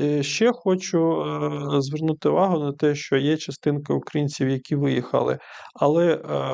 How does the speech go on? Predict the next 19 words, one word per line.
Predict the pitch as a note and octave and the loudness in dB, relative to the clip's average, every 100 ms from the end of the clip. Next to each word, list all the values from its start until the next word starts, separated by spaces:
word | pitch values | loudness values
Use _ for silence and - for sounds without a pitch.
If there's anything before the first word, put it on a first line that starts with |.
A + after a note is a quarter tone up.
| B2 | -4
шукають | - - D#3+ C#3+ C#3 | -4 0 2 2 -2
якраз | C3 C#3+ C3 B2+ | -2 0 0 0
віддалену | C#3+ C#3+ D#3 C#3+ C#3 C3+ | -2 2 4 2 0 -2
роботу | C3+ C3+ C3+ - | 0 0 0 -4
в | A#2+ | -4
Україні. | D3 - D3+ C3 A#2+ A#2 D3+ A3 - - - - - | -4 0 0 0 -2 -2 -2 -4 -12 -18 -16 -4 2
А, | D#3+ F3 F3 - _ - | 4 4 4 0 _ -4
і | E3 E3 D#3 D#3 | 0 0 0 2
те, | F#3 | 2
що | F#3 E3+ | 2 -6
для | D3+ D#3 | -2 0
мене | E3 D#3+ D3 | 2 0 0
навіть | C#3+ C#3+ C#3 | 0 0 0
самого | - G3+ C#4 | -2 0 2
було | G#3+ F#3 E3+ | 2 2 2
несподіванкою, | D#3 D3+ - D3+ D#3 D3+ C#3 C#3 C3 | -2 -4 -6 0 2 2 0 -2 -2
те, | - | -2
що | D#3+ - D3 | -4 -2 0
на | C#3+ C#3 C#3 C#3 C3+ | 2 2 2 2 -2